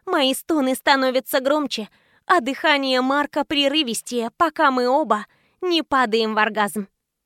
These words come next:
Тонким покрывалом захватывающего наслаждения – накрывает неожиданно и ярко. Одновременно приходим к удовольствию, восстанавливая дыхание в объятиях друг друга. Близко. Сейчас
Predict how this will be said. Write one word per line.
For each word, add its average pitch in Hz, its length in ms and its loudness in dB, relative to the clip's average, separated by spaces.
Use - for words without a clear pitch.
Тонким 269 500 -2
покрывалом 254 680 2
захватывающего 247 1000 0
наслаждения – 233 920 -2
накрывает 269 680 2
неожиданно 247 800 0
и - 140 -10
ярко. 269 560 -6
Одновременно 311 720 0
приходим 254 540 -2
к - 60 -10
удовольствию, 247 760 0
восстанавливая 269 880 2
дыхание 240 580 -2
в 240 80 2
объятиях 233 580 0
друг 220 220 -2
друга. 196 360 -4
Близко. 262 540 -4
Сейчас 320 600 -2